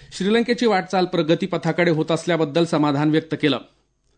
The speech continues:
भविष्यात दोन्ही देशांमधली भागीदारी नव्या उंचीवर नेण्यासाठी वचनबद्ध असल्याचा पुनरुच्चार त्यांनी केला. श्रीलंकेतल्या काही मंदिरांच्या निर्मितीसाठी भारत सहकार्य करेल असं ते म्हणाले.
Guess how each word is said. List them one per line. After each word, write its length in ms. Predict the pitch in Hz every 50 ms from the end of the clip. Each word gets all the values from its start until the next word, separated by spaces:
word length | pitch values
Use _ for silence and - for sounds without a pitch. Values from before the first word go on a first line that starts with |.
| _ _ _ _ _ _ _ _ _ -
भविष्यात 380 | 165 190 226 240 - 277 277
दोन्ही 280 | 226 208 220 220 226 240
देशांमधली 560 | 202 240 240 - 254 240 240 240 208 208 247
भागीदारी 500 | 214 190 180 185 185 208 190 220 220 233
नव्या 220 | 220 208 196 208 214
उंचीवर 440 | 202 185 180 175 - 202 196 202 170
नेण्यासाठी 540 | 180 175 180 190 190 185 180 170 170 190
वचनबद्ध 560 | 185 170 165 165 - 190 185 185 175 175 147 165
असल्याचा 420 | 165 165 - - 170 160 - 165
पुनरुच्चार 640 | 147 - 143 143 151 175 185 190 185 - 190 185 185
त्यांनी 260 | 185 175 156 139 123
केला. 280 | - - 156 151 131 104 - _ _ _ _ _ _ _ _ _ _ _ _ _ _ _ _ _ _ _ _ -
श्रीलंकेतल्या 600 | - - 220 214 247 262 269 285 277 233 285 302
काही 260 | 294 277 226 208 214
मंदिरांच्या 540 | 240 240 240 233 220 247 247 240 226 - 240
निर्मितीसाठी 680 | 202 190 190 196 202 208 - 233 214 - 208 202 220 226
भारत 300 | 170 170 170 180 196 190
सहकार्य 560 | - - 180 165 180 175 196 180 180 180 180
करेल 340 | 175 - 175 165 185 196 180
असं 180 | 160 - 160
ते 120 | 147 143 135
म्हणाले. 360 | 127 135 147 151 151 143